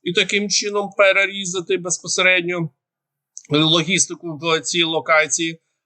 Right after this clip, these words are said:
а також намагалися, е, прорватися через Розлив, а так і Роздольне на Богатир,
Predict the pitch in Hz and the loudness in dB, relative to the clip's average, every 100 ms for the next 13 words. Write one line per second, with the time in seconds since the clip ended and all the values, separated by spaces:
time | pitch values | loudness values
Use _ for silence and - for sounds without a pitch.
0 | _ 135 156 156 170 - 196 180 - 151 | _ 2 2 2 -4 -6 -2 0 0 0
1 | 170 165 156 170 175 - 185 170 143 147 | 2 4 4 4 2 0 0 0 0 0
2 | 143 131 - 165 156 165 170 180 - 160 | 0 -6 -2 0 2 4 2 0 -6 -2
3 | - 170 160 - - _ - 139 151 147 | 2 2 2 -2 -8 _ 0 4 4 4
4 | 160 175 - 143 151 147 156 139 _ 160 | 4 2 2 4 4 4 -2 -10 _ 2
5 | 156 151 139 123 - 139 160 147 175 180 | 2 4 2 0 -4 0 0 2 2 2
6 | 170 165 165 165 160 165 185 247 180 110 | 2 -2 0 0 0 0 -2 2 2 2